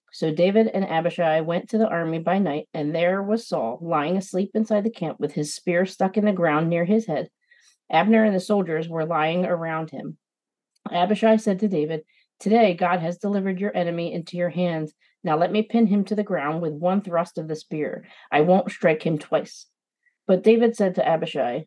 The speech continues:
"Don't destroy him. Who can lay on the Lord's, who can lay a hand on the Lord's anointed and be guiltless?" "As surely as the Lord lives," he said, "the Lord himself will strike him,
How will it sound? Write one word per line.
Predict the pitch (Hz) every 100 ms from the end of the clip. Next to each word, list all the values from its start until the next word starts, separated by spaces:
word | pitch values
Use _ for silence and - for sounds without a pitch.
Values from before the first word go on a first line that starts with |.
| _
"Don't | 175 202
destroy | 220 214 190 175
him. | 143 - 175 - _
Who | 220
can | 226 254 226
lay | 196 196 208 214 _ _ -
on | 170 170 170
the | 156
Lord's, | 170 170 180 202 - _ -
who | 226
can | 233 262
lay | 220
a | 208
hand | 190 175 165
on | 156
the | 156
Lord's | 170 175 185
anointed | 226 185 165 143 151 160
and | 156 147
be | 147 147
guiltless?" | 160 - - - _ _ _ - - -
"As | 180
surely | - 214 226
as | 240
the | 247
Lord | 247 226 226
lives," | 165 135 165
he | - 160
said, | - 156 156 -
"the | 160
Lord | 170 185 190
himself | 214 185 165 160
will | 156
strike | - 170 160
him, | - 185 214